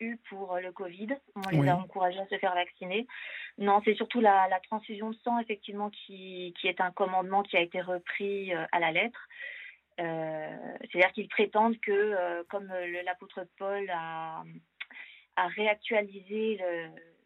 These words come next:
Speaker 1: aux, aux nouveaux chrétiens, si vous voulez, après le sacrifice de Jésus, il, il leur dit, voilà, vous devez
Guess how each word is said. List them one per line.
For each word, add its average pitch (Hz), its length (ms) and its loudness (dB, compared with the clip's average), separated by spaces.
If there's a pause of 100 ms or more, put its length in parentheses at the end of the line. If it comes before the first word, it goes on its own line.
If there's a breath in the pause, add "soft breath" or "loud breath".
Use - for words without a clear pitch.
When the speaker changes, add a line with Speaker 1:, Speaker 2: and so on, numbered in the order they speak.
(180)
Speaker 1:
aux, - 180 -10 (100)
aux 208 100 4
nouveaux 208 240 4
chrétiens, 226 560 4
si - 60 -18
vous 175 60 -14
voulez, 196 180 0
après 185 300 2
le 202 40 -14
sacrifice 202 500 -6
de 190 120 -8
Jésus, 196 680 -6
il, 175 320 -20
il 190 80 -12
leur 185 160 -8
dit, 196 80 -12
voilà, 196 280 6
vous - 100 -18
devez 196 200 0